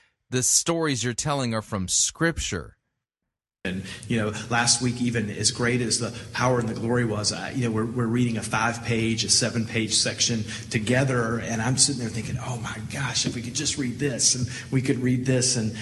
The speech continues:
Speaker 2: um, and one of the things I think I've learned from Wade, uh, some of the best music that we've done has been incredibly economical in the amount of words that's involved with that. Uh, and there's several Bob Dylan songs that have about a hundred words in them that,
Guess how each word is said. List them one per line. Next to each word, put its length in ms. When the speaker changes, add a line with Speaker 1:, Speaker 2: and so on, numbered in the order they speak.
Speaker 2:
um, 340
and 220
one 100
of 60
the 60
things 200
I 60
think 160
I've 160
learned 200
from 160
Wade, 560
uh, 140
some 200
of 60
the 60
best 480
music 380
that 180
we've 240
done 360
has 180
been 260
incredibly 920
economical 880
in 80
the 60
amount 200
of 160
words 340
that's 160
involved 380
with 140
that. 220
Uh, 140
and 120
there's 180
several 240
Bob 320
Dylan 240
songs 400
that 140
have 180
about 220
a 20
hundred 380
words 340
in 80
them 160
that, 240